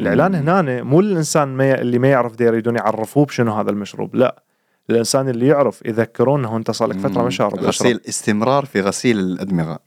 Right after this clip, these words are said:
Speaker 1: أي،
Speaker 2: أه.
Speaker 1: أي.
Speaker 2: الاستمرارية، هم أهم حاجة عندهم الاستمرارية.
Speaker 1: شوف دائمًا واحد شاب يشرب،
Speaker 2: <laughs>
Speaker 1: زين، والصوت هذا تش-،
Speaker 2: لا،
Speaker 1: من
Speaker 2: وشاب
Speaker 1: يفتحه.
Speaker 2: حلو مثلًا، أو شوية
Speaker 1: أي.
Speaker 2: معضل، أو،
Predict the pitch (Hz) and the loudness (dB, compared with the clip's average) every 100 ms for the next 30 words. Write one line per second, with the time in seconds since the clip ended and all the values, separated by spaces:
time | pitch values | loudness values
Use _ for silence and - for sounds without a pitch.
0 | _ 113 180 165 180 180 - 98 - 104 | _ 0 0 0 -6 -8 -4 -4 0 2
1 | 107 123 101 107 110 113 123 123 113 117 | 2 2 0 0 0 2 0 -2 -2 0
2 | 120 101 92 - 87 90 90 90 202 180 | 0 -2 -6 -10 -6 -2 -2 0 0 2
3 | 180 180 143 127 _ _ _ 143 151 143 | 2 0 -4 -8 _ _ _ 0 0 -4
4 | 123 - 156 143 151 165 151 - - 107 | -6 2 2 2 -4 -2 -4 -2 -6 -4
5 | 117 - 104 - 110 127 - 127 156 147 | -4 -6 -8 -6 -6 -6 -2 0 0 -4
6 | - - - 120 156 151 156 131 - - | -14 -16 -6 0 0 0 -2 -6 -8 -4
7 | - - - 117 131 113 135 123 117 104 | -4 -4 -2 2 2 0 -4 0 0 2
8 | 113 117 113 113 110 101 98 117 113 104 | 0 0 -2 0 -2 -2 -4 -2 0 0
9 | 110 107 107 104 104 101 | -2 2 2 4 2 -2